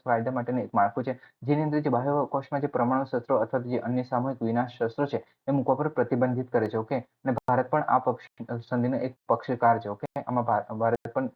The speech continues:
ભાગીદાર છે, ઓકે? સંધિઓમાં જોઈએ તો બચાવ કરાર છે, અવકાશી જવાબદારી સંમેલન છે, લોન્ચ રજિસ્ટ્રેશન કન્વેન્શન છે, ચંદ્ર કરાર છે, બાહ્ય અવકાશમાં જે શસ્ત્રોની જે સ્પર્ધાનું નિવારણ પર યુ એન નો ઠરાવ છે. આ આપણે એક દિવસ પહેલા ડિસ્કસ કરેલો આર્ટેમિસ કરાર,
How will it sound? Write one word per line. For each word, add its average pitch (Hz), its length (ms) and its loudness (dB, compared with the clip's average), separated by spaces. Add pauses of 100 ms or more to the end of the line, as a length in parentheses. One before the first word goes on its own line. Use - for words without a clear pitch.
(120)
ભાગીદાર 110 520 0
છે, 98 120 -10
ઓકે? - 180 -10 (420)
સંધિઓમાં 147 580 6
જોઈએ 131 260 4
તો 123 140 6
બચાવ 123 320 4 (140)
કરાર 120 240 4
છે, 127 200 0
અવકાશી 120 480 2
જવાબદારી 117 480 2
સંમેલન 117 400 0
છે, 120 180 2
લોન્ચ 113 280 0 (200)
રજિસ્ટ્રેશન 117 600 0
કન્વેન્શન 117 520 2
છે, 117 260 -2
ચંદ્ર 107 280 0
કરાર 117 280 4
છે, 117 240 -4 (340)
બાહ્ય 123 200 6
અવકાશમાં 127 460 0
જે 123 80 -2
શસ્ત્રોની 120 580 -2
જે 120 100 -2
સ્પર્ધાનું 120 460 0
નિવારણ 113 360 2
પર - 240 -2
યુ 113 180 0
એન 110 80 -2
નો 117 120 2
ઠરાવ 110 300 0
છે. 120 120 -8 (460)
આ - 40 0
આપણે 139 320 8
એક 123 240 -2
દિવસ 123 160 0
પહેલા 127 160 0
ડિસ્કસ 127 340 -4
કરેલો 135 260 -2
આર્ટેમિસ 120 500 -2
કરાર, 120 340 0